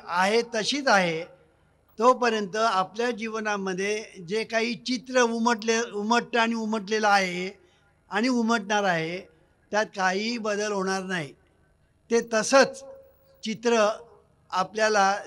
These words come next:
दिसत राहील. इतिहासाची पुनरावृत्ती पुन्हा पुन्हा होत राहील. आणि म्हणून हे रीळ बदला म्हणजे चित्र बदलेल,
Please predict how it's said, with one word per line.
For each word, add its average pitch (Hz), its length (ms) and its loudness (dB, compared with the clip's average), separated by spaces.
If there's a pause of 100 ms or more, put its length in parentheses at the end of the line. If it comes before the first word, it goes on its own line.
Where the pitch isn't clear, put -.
(120)
दिसत 208 380 -6
राहील. 196 380 2 (760)
इतिहासाची 226 640 0
पुनरावृत्ती 208 760 -2
पुन्हा 190 320 -6
पुन्हा 208 280 -4
होत 196 320 -4
राहील. 180 460 0 (520)
आणि 214 180 -2
म्हणून 233 580 2 (400)
हे 214 200 2
रीळ 254 280 4
बदला 214 600 2 (360)
म्हणजे 220 300 0
चित्र 247 360 -4
बदलेल, 196 560 -4